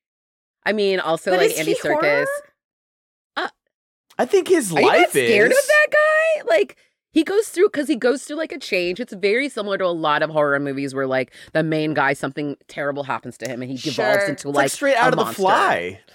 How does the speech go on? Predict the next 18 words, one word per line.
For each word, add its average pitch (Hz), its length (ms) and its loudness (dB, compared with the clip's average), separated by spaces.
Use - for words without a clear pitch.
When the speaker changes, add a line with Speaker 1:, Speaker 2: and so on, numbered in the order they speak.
Speaker 1:
Yes. 208 220 2
Speaker 2:
Ugh. 202 440 2
Speaker 1:
It's 233 140 -4
Cronenberg. 208 540 4
It's 160 140 -8
Speaker 2:
Ugh. - 40 -8
Speaker 1:
very 214 260 4
Cronenberg. 156 580 -2
Speaker 3:
Yeah. 123 300 2
Speaker 1:
It's 95 60 0
got 107 120 4
Speaker 2:
Sure, 147 100 2
Speaker 1:
that 170 280 2
Speaker 2:
sure. 170 100 0
Speaker 1:
aspect 160 520 0
to 170 180 -2
it. 165 300 0
It's 156 180 -8